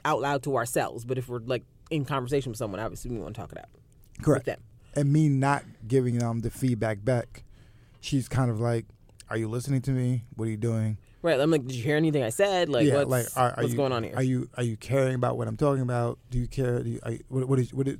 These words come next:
Speaker 2: like, do you hear me? Like, it's one of those things, like, "Do you hear me?"
Speaker 1: Right.
Speaker 2: Like,
Speaker 1: Yeah.
Speaker 2: I'm, I'm, I'm, I'm screaming, and do you even hear what I'm saying?
Speaker 1: I'm not really
Speaker 2: Be-
Speaker 1: screaming, but, you know.
Speaker 2: But you understand what I'm saying?
Speaker 1: Mm-hmm.
Speaker 2: Yeah. So, like, do you, do you even hear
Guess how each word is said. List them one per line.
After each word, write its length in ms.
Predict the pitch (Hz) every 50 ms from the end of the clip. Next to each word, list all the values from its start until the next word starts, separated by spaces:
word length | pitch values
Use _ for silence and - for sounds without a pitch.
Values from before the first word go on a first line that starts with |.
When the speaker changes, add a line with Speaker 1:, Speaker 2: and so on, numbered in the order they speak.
| 139 139
Speaker 2:
like, 280 | 147 - 143 139 123 - - -
do 60 | 123 131
you 100 | 127 123
hear 120 | 120 127
me? 180 | 123 120 117 - - -
Like, 200 | 147 151 143 - - - - - -
it's 120 | - 156 135
one 120 | 190 190
of 60 | 180
those 80 | 170 151
things, 240 | - 170 156 151 127
like, 220 | 147 139 123 117
"Do 80 | 107 127
you 80 | 143 131
hear 260 | 131 104 120 131 117
me?" 100 | 107 - - - - - -
Speaker 1:
Right. 280 | 147 135 98 85 - - - - - -
Speaker 2:
Like, 140 | - 123 123
Speaker 1:
Yeah. 120 | 135 113 98
Speaker 2:
I'm, 180 | 131 135 135 135
I'm, 200 | 131 135 131 127 - -
I'm, 260 | - 135 131 127 120 - - -
I'm 140 | - 120 120 117
screaming, 420 | - - 151 143 139 131 127 123
and 220 | 120 120 120 - -
do 140 | 107 104 123
you 80 | 127 127
even 140 | 120 117 120
hear 220 | 95 101 127 120 113
what 200 | - - 120 113
I'm 120 | 110 104
saying? 340 | - - 117 104 101 98 101 - -
Speaker 1:
I'm 100 | - 135
not 120 | 139 117 95
really 120 | 123 123
Speaker 2:
Be- 40 | 110
Speaker 1:
screaming, 380 | - - - 113 92 92 98 95
but, 180 | 95 - -
you 80 | - 87
know. 160 | - - - -
Speaker 2:
But 160 | - - - - - - - - - - - - - - -
you 80 | - 127
understand 360 | 117 110 101 - 107 98 95
what 60 | 147 156
I'm 40 | 143
saying? 80 | 101 95
Speaker 1:
Mm-hmm. 80 | - - - - - - - -
Speaker 2:
Yeah. 280 | - 139 131 120 - 113
So, 160 | 107 - 139
like, 140 | 127 120 110 110
do 60 | 135
you, 120 | 143 139
do 100 | 117 117 139
you 100 | 143 135 131
even 180 | 120 117 123 120
hear 560 | 107 90 123 127 123 117 113 113 113 110 101